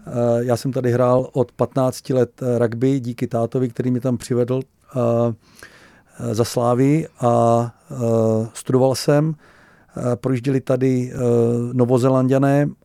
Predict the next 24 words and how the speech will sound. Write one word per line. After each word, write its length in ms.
a, 340
eh, 60
ty 120
mi 120
vlastně, 440
eh, 40
dali 180
impuls, 560
abych 180
to 100
tam 160
taky 200
zkusil. 500
Eh, 340
takže 220
já 120
jsem 180
pak 160
střádal, 460
střádal 520
asi 220
rok 220
a 60
půl 380